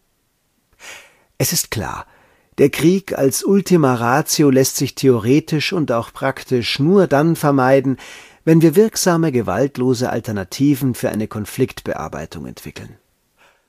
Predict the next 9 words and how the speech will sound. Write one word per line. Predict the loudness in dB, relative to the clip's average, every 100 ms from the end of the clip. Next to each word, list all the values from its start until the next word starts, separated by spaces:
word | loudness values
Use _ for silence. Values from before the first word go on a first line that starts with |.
| _ _
Vieles | -6 -2 -2 -4 -8 -10 -6
und | -4 -4 -2
Wesentliches | -2 -2 -4 -8 -10 -10 -10 -8
wurde | -4 0 0
in | -2
dieser | -6 -4
Hinsicht | -2 -2 -4 -6 -10
schon | -10 -10
geleistet. | -8 -10 -10 -12 -16 -16 -20